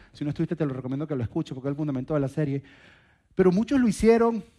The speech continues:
muchos se les olvidó, muchos se acaban de acordar y dijeron, "Ah, verdad,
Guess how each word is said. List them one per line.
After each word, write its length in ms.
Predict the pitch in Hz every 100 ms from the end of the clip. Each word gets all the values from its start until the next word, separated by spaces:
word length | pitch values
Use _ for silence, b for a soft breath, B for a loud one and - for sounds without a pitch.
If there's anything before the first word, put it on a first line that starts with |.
| - _ _
muchos 220 | 175 185 226
se 100 | 214
les 80 |
olvidó, 200 | 175 170
muchos 280 | 180 202 254
se 60 | 208
acaban 240 | 175 196
de 60 | 208
acordar 320 | 175 160 170
y 60 | 185
dijeron, 260 | 165 165
"Ah, 680 | - 330 285 254 240 240 233 196
verdad, 300 | 160 185